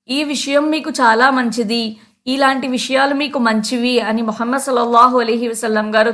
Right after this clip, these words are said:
తెలియచేశారు అంటే అది మనకి అర్థమైనా అర్థం కాకపోయినా సరే మనం దానిలో మనకి మంచి ఉంది అన్న విశ్వాసాన్ని కలిగి ఉండాలి. ముహమ్మద్ సల్లల్లాహు అలైహి వసల్లం గారు తీసుకొచ్చిన షరియత్ ప్రకారమే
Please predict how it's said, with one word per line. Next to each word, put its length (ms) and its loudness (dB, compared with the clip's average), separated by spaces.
తెలియచేశారు 840 0
అంటే 220 -4
అది 220 0
మనకి 240 0
అర్థమైనా 680 0
అర్థం 280 0
కాకపోయినా 600 0
సరే 240 -2
మనం 400 2
దానిలో 340 4
మనకి 220 0
మంచి 300 -2
ఉంది 240 0
అన్న 140 -2
విశ్వాసాన్ని 680 0
కలిగి 320 2
ఉండాలి. 380 -2
ముహమ్మద్ 400 0
సల్లల్లాహు 560 2
అలైహి 240 2
వసల్లం 460 0
గారు 200 2
తీసుకొచ్చిన 460 0
షరియత్ 420 0
ప్రకారమే 600 2